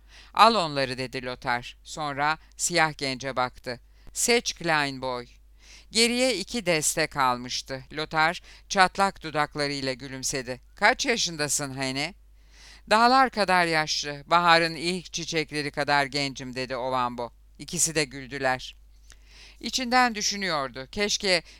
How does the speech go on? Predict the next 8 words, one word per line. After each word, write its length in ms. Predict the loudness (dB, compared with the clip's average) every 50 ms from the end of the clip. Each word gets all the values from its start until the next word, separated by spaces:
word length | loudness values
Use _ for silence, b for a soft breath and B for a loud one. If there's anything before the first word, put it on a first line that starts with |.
| B -2
birlikte 480 | 0 0 2 0 -2 -2 0 -2 -2
güldüğümüz 720 | -2 -2 -6 -8 -6 -6 -6 -6 -6 -8 -8 -10 -10 -10 -4
her 260 | 0 2 2 2 2
sefer 460 | 2 0 0 0 0 0 0 0 0
için 420 | 0 -4 -6 -6 -6 -6 -6 -8 B B B B -6
bir 180 | -4 -2 2
elmasım 540 | 2 2 2 0 0 -2 -2 -2 -2 -4 -4
olaydı," 520 | -6 -4 -2 -2 0 -2 -2 -4 -8 -12